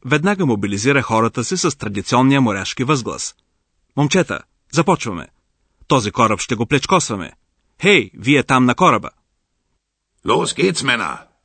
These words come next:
Speaker 2: Das Schiff kapern wir! Schiff Ahoi!
Speaker 1: Корабът е пленен и Ото Викбалд става негов капитан. Скоро двамата капитани се срещат отново –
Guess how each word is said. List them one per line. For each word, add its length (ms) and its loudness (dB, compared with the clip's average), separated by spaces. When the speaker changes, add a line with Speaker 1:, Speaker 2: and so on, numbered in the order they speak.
Speaker 2:
Das 120 -2
Schiff 300 -2
kapern 440 0
wir! 240 -12
Schiff 340 -2
Ahoi! 540 -2
Speaker 1:
Корабът 400 2
е 40 -10
пленен 460 0
и 140 2
Ото 260 0
Викбалд 480 0
става 340 0
негов 280 -2
капитан. 440 -6
Скоро 380 2
двамата 300 -2
капитани 580 -2
се 120 -6
срещат 460 -4
отново – 420 0